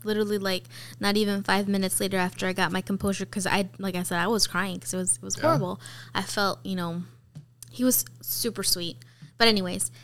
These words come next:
Speaker 1: so then, like, five minutes later, I had to go discharge a patient, and the patient was like, "Oh, what took you so long?" And I'm like, "If you only fucking knew."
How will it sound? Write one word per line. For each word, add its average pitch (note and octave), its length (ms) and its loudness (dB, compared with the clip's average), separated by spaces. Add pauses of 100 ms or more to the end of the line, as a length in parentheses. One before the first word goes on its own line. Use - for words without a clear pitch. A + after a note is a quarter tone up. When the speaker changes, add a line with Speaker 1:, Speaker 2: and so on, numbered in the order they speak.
(200)
Speaker 1:
so A#3 160 2
then, A3 220 8
like, G#3 200 6
five A#3+ 220 8
minutes A#3 260 6
later, A3 160 4
I G#3 60 6
had G#3+ 220 2
to G#3+ 60 0
go G3+ 140 0
discharge F#3+ 360 0
a - 40 -6
patient, G3 340 0
and F#3+ 80 -2
the - 60 -4
patient F3+ 300 -2
was F3+ 120 -2
like, F#3 140 -4
"Oh, A3 80 0
what A#3 200 6
took B3 200 2
you A#3 80 2
so A3 200 4
long?" G3 300 4
And F#3+ 80 2
I'm F#3+ 180 2
like, F#3 220 2 (600)
"If A3 180 0
you A#3 100 6
only C4 220 6
fucking C#4+ 420 6
knew." G3+ 360 6